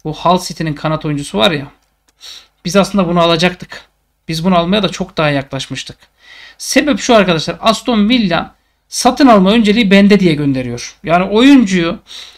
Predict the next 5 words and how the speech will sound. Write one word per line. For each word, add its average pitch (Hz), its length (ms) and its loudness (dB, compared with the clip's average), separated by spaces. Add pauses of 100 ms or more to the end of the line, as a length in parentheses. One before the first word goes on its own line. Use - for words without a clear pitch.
(360)
satmak 220 600 0
istediklerinde 196 840 -2 (1600)
öncelik 262 440 6
Aston 254 320 4
Villa'nın. 160 360 2